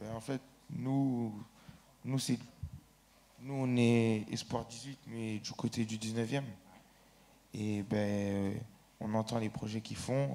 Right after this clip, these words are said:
on fait des projets en commun avec eux. Et comme nous, Espoir dix-huit, ça fait pas longtemps qu'ils sont dans le dix-neuvième où on est, on a, on a fait que des petits chantiers, euh,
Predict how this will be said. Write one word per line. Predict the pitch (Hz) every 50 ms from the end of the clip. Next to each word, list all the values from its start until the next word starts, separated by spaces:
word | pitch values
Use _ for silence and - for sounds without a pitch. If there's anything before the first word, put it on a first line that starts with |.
| 110 107
on | 104
fait | - - 110
des | - 104
projets | 98 - - 110 104 110
en | 107 101
commun | - - 110 113 117 113 113
avec | 107 107 104 - -
eux. | 120 127 170 160 - - - - - - - - - - - - - -
Et | - 107 113 113 113
comme | - - 135 131 131 131
nous, | 135 131 127 123 120 117 110
Espoir | 110 113 - - - 113 110
dix-huit, | 113 110 120 127 117
ça | - 113
fait | 107 -
pas | - 117
longtemps | 120 120 117 113 - 123 120 113
qu'ils | - - - 113 110 110 107
sont | 110 - - 107 104 101 101 101 101 107
dans | 110
le | 101 95
dix-neuvième | 101 107 110 110 107 107 120 113 110 107
où | 107
on | 107
est, | 110 120 135 147 - - - - - - - - - - - - -
on | - 107 107 107
a, | 104 104 104 104 101 101 110
on | 110 107
a | 110 107
fait | - 113
que | 107 - 135
des | 131 123 117
petits | - - -
chantiers, | - - 113 113 110 - - - 120 120 117 113
euh, | 110 104 104 104